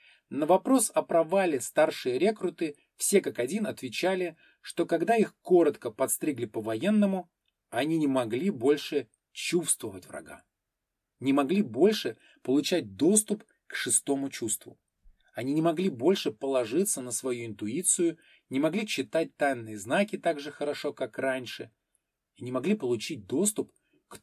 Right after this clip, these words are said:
тонкой экстрасенсорной информации. Итак, исследовательский институт завербовал еще индейских охотников, разрешил оставить им длинные волосы и провел тесты в различных сферах.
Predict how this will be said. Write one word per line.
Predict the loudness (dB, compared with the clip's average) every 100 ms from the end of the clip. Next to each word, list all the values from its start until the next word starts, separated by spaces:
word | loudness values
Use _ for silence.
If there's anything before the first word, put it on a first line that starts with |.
| -2
тонкой | 2 2 0 -4 -6 -2
экстрасенсорной | 0 0 -6 -6 -4 -4 -4 -4 -6 -6 -10 -12
информации. | -14 -8 -6 -4 -6 -6 -8 -8 -20 _ _ _ _ _ _ _ _ _ _ _ -12
Итак, | -2 4 4 4
исследовательский | -4 0 0 0 -4 -4 -4 -8 -12
институт | -8 -8 -8 -6 -4 -2
завербовал | -2 -2 0 0 2 -2
еще | -4 -6 -4 -4 -6
индейских | -10 -6 -6 -6 -10 -12
охотников, | -10 -12 -12 -14 -14 -18 _ _ _ -4
разрешил | 0 2 2 0 0
оставить | 0 0 0 0 -2
им | -6 -6
длинные | -4 -4 -4 -4
волосы | -2 -4 -4 -6 -6 -8
и | -8
провел | -2 2 4 2
тесты | 0 -2 -2 0 -2 -4 _ _ _
в | -2
различных | -2 -2 -6 -8 -10
сферах. | -10 -10 -12 _